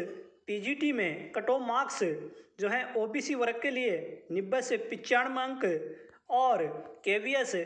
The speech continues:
पीआरटी में जो कट ऑफ मार्क्स दो हज़ार तेईस में जो है सौ से लेकर एक सौ पाँच अंक निर्धारित किए गए हैं। इसके बाद में आपको जानकारी देते हैं अनुसूचित जाति यानी एससी कैटेगरी वर्ग की।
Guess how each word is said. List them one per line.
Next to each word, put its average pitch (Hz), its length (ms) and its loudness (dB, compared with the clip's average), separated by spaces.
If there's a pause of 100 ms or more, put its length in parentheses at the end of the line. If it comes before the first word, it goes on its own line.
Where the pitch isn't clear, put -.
(240)
पीआरटी 233 520 2
में 208 520 -2
जो 214 120 0
कट 226 240 2
ऑफ 254 140 4
मार्क्स 233 320 -2
दो 208 160 2
हज़ार 240 200 2 (420)
तेईस 247 300 0
में 175 480 0 (260)
जो 202 120 2
है 262 200 2 (520)
सौ 254 240 2
से 294 180 0
लेकर 233 300 2
एक 240 100 2
सौ 285 120 0 (100)
पाँच 247 280 2
अंक 247 240 0 (280)
निर्धारित 220 440 2 (100)
किए 240 220 2
गए 202 180 2
हैं। 151 220 -4 (600)
इसके 208 260 -4
बाद 240 260 2
में 254 440 -4 (400)
आपको 226 360 0 (280)
जानकारी 220 420 2
देते 208 280 0
हैं 185 480 0 (280)
अनुसूचित 247 460 -4
जाति 214 340 2
यानी 247 220 0
एससी 240 320 4
कैटेगरी 247 520 0
वर्ग 233 220 0
की। 190 600 -4